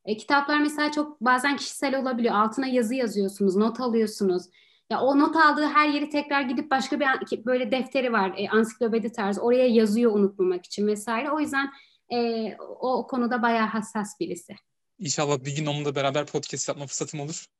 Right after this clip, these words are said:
Speaker 2: Onunla çok fazla
Speaker 1: Evet.
Speaker 2: konuşacağım konular vardır muhtemelen diye düşünüyorum.
Speaker 1: İnşallah.
Speaker 2: Sıradaki sorum abla şöyle olacak. Yemek konusunda özellikle çok iyi yemek yaptığını söyledin bize. Polonya mutfağı ile Türk mutfağını kıyaslayabilir misin? Gerçi çok fazla kıyaslanacak bir şey yok ama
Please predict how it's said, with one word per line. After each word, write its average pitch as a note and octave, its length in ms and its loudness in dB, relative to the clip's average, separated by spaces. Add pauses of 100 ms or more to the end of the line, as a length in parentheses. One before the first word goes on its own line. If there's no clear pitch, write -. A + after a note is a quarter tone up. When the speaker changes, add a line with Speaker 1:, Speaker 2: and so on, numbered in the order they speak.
Speaker 2:
Onunla C3+ 240 -4
çok C#3 160 -6
fazla B2+ 200 -2
Speaker 1:
Evet. A2 80 -8
Speaker 2:
konuşacağım B2+ 340 -4
konular C3 280 -4
vardır B2 320 -2
muhtemelen B2 480 -6
diye B2 120 -4
düşünüyorum. C#3 460 -10
Speaker 1:
İnşallah. A3 140 -4
Speaker 2:
Sıradaki G3 260 2
sorum A3+ 200 0
abla G#3+ 180 2
şöyle G#3+ 260 4
olacak. D#3+ 340 0 (220)
Yemek D#3 340 0
konusunda C#3 400 -4
özellikle B2 580 -4
çok E3 240 -6
iyi D#3+ 100 -4
yemek D3+ 260 -4
yaptığını D3 320 -2
söyledin A#2 420 -6
bize. C3 340 -6 (840)
Polonya G3+ 380 4
mutfağı G3 300 0
ile G3 100 2
Türk F#3+ 240 -8
mutfağını E3+ 320 -2
kıyaslayabilir D#3 580 -2
misin? D#3+ 360 -6 (140)
Gerçi C3+ 220 -4
çok - 180 -6
fazla D#3 220 0
kıyaslanacak D3+ 520 0
bir C#3+ 60 -4
şey D#3+ 140 0
yok F3 140 -4
ama D#3+ 300 -2